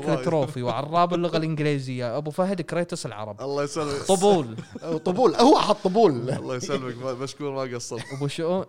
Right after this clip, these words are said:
Speaker 2: وبشؤون،
Speaker 3: بشؤون.
Speaker 2: وبشأن سؤال الحلقة، أنا ما أحب أعيد الألعاب مرة ثانية اللي، إلا إذا كان فيها تجربة جديدة أو تحدي جديد، والألعاب اللي أرجع لها عندك ذا ويتشر ثري، لأنه مهما رديت اللعبة ألقى مهمة أو شيء جديد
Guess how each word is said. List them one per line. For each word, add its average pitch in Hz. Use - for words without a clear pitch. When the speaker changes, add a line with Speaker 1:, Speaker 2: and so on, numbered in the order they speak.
Speaker 2:
وبشؤون، 120
Speaker 3:
بشؤون. 143
Speaker 2:
وبشأن 151
سؤال 147
الحلقة، 147
أنا 147
ما 139
أحب 131
أعيد 120
الألعاب 117
مرة 107
ثانية 151
اللي، 151
إلا 143
إذا 120
كان 151
فيها 123
تجربة 120
جديدة 123
أو 120
تحدي 131
جديد، 113
والألعاب 113
اللي 110
أرجع 113
لها 123
عندك 120
ذا 104
ويتشر 101
ثري، 165
لأنه 143
مهما 135
رديت 127
اللعبة 117
ألقى 117
مهمة 113
أو 82
شيء 143
جديد 127